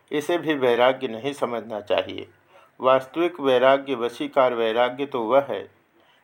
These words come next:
जब तेजपूर्ण मन एवं इंद्रियों के रहते विषयों के उपस्थित होने पर भी मन में कोई विचलन न हो,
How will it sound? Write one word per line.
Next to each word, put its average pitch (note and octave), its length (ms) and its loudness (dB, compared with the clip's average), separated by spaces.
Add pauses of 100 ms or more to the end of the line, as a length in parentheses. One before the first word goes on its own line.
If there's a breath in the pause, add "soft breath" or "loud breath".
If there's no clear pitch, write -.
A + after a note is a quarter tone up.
(120)
जब C3 200 -2
तेजपूर्ण D3+ 640 0
मन B2+ 380 0 (120)
एवं B2+ 240 -2 (100)
इंद्रियों C3 400 -2
के C#3+ 160 0
रहते A#2+ 500 -4 (120)
विषयों C#3 400 -2
के C#3 120 -6
उपस्थित A#2 560 -6
होने B2 220 -2
पर C3+ 280 2
भी B2 280 -8 (500 soft breath)
मन C#3 140 4
में D3 180 -2
कोई C3 300 0
विचलन B2 480 -2
न A2+ 100 -4
हो, G2 420 -2